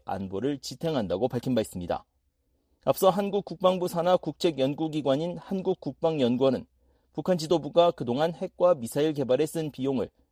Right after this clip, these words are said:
최대 십육억 달러로 추산하며 김정은 체제 유지 때문에 북한 주민들이 큰 희생을 치르고 있다고 지적했었습니다. 비오이 뉴스 함재합니다.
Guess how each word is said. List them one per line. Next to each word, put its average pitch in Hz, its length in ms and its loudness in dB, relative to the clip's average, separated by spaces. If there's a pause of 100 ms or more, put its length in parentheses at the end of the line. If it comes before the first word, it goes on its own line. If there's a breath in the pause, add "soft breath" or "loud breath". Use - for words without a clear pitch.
최대 165 300 0
십육억 151 720 0
달러로 123 340 2
추산하며 123 560 -4 (460)
김정은 180 480 2
체제 180 340 2
유지 117 280 -8
때문에 127 580 2
북한 - 280 -4
주민들이 123 540 -2
큰 180 240 -6
희생을 190 500 -2
치르고 160 380 -2
있다고 113 360 -4
지적했었습니다. 110 840 -6 (800)
비오이 120 240 4
뉴스 - 420 -4 (480)
함재합니다. 127 600 0